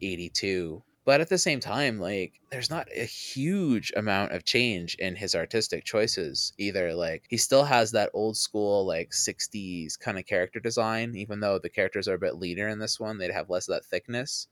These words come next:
He still does it right through the faces and, like, the way he does a lot of, like, the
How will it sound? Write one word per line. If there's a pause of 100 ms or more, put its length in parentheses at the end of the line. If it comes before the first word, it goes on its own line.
He
still
does
it
right
through
the
faces
and,
like,
the
way
he
does
a
lot
of,
like,
the